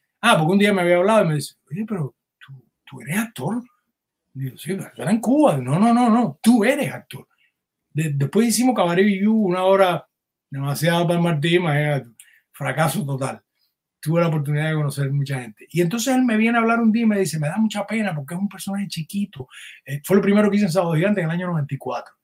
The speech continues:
"Te van a pagar ciento cincuenta dólares". Yo ganaba doscientos en la factoría de mayonesa. Ciento cincuenta dólares en cuatro días.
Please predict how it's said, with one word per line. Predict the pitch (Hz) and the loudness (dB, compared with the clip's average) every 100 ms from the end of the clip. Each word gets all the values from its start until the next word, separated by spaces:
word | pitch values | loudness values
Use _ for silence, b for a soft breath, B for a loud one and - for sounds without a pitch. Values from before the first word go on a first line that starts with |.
| _ | _
"Te | - | -4
van | 185 | -2
a | 214 | 2
pagar | 208 233 | 2 0
ciento | 202 165 | -2 -4
cincuenta | 143 143 175 175 | -6 -4 -6 -6
dólares". | 139 110 - _ _ _ _ _ _ _ _ _ _ _ _ - | -8 -8 -16 _ _ _ _ _ _ _ _ _ _ _ _ -6
Yo | 143 | -2
ganaba | 190 202 202 | 2 4 4
doscientos | 160 - 202 196 | 4 4 2 2
en | 156 | -2
la | |
factoría | 139 139 139 147 170 | -2 -2 0 0 2
de | |
mayonesa. | 143 123 - - - _ _ _ _ _ _ _ _ _ _ _ _ | 0 -4 -10 -16 -16 _ _ _ _ _ _ _ _ _ _ _ _
Ciento | - 190 170 | -2 0 2
cincuenta | 156 170 247 233 | 2 2 4 4
dólares | 226 247 226 | 2 4 2
en | |
cuatro | 165 226 220 214 | 4 2 2 2
días. | 226 302 311 | 2 0 -4